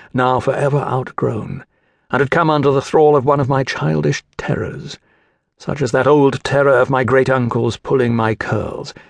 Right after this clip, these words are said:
which was effectively dispelled on the day, the dawn of a new era to me, on which they were finally cropped from my head.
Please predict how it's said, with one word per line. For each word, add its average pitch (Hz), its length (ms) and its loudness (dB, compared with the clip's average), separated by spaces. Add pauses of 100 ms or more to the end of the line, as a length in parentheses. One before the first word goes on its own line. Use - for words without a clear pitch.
(260)
which - 340 -4
was 131 220 2
effectively 123 540 2
dispelled 110 500 0
on 110 140 0
the 110 80 0
day, 120 340 2 (380)
the 143 180 -2
dawn 147 320 2
of 107 80 -2
a 113 60 -2
new 123 260 -2
era 143 480 -4
to - 160 -6
me, 98 180 -6 (380)
on 131 180 0
which 135 220 2
they 127 160 2
were 123 100 2
finally 120 540 0
cropped - 380 -4
from 107 200 -2
my 104 180 -2
head. - 600 -10